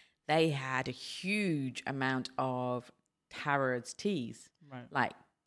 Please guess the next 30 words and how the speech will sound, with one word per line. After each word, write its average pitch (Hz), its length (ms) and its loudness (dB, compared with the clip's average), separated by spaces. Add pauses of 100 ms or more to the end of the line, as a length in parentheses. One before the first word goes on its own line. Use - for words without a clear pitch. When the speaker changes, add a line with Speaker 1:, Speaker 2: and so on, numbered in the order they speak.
(140)
Speaker 1:
you 156 120 -4
know, 117 140 0
they're 123 220 0
in 117 100 -2
beautiful - 440 -2
tins. 214 680 2
There 151 180 -2
was, 151 240 0 (340)
it 240 80 6
was 226 100 8
a 202 60 6
massive 190 520 0
box - 420 -4
of 131 200 -4
them, - 240 -10 (100)
right, 127 220 -6
at 139 120 0
the 143 140 -4
end. - 180 -4
And 147 160 0
they'd 139 300 -2
gone, 147 220 0
o-, - 100 -4 (100)
like, 120 240 4
the 143 120 4
best 156 240 2
before 139 260 0
had 123 100 0
gone. 123 340 -4 (500)
Uh, 120 340 4